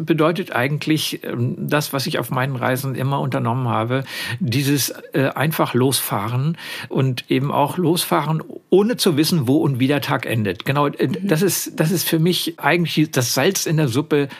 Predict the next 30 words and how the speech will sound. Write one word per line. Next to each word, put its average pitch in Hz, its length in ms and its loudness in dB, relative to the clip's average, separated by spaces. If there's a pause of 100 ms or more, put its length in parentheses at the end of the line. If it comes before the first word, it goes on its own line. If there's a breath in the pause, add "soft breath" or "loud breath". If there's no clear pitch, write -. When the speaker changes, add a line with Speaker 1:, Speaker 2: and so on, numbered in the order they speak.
(120 loud breath)
Speaker 1:
des 127 200 0
Reisens, 123 560 2
<laughs> - 40 -2
ja, - 140 2
sozusagen. 170 760 2 (220 loud breath)
Speaker 2:
<laughs> 185 220 -2
Speaker 1:
Weil, 147 540 2 (240 loud breath)
wenn 151 180 2
ich 160 140 0
jetzt 143 440 0
daran 147 220 2
denke, 160 260 2
jetzt 139 200 0
eine 123 100 0
Reise 143 240 2
zu 139 180 0
buchen, 151 460 2
ja, 143 240 2
und, 120 380 0
äh, 135 40 2
also, 123 540 2
äh, 127 100 2
jede 147 340 2
Nacht 147 300 0
ein 117 80 0
Hotel 170 380 2
habe, 196 400 0
wo 139 120 2
ich 135 160 -2
also 127 260 2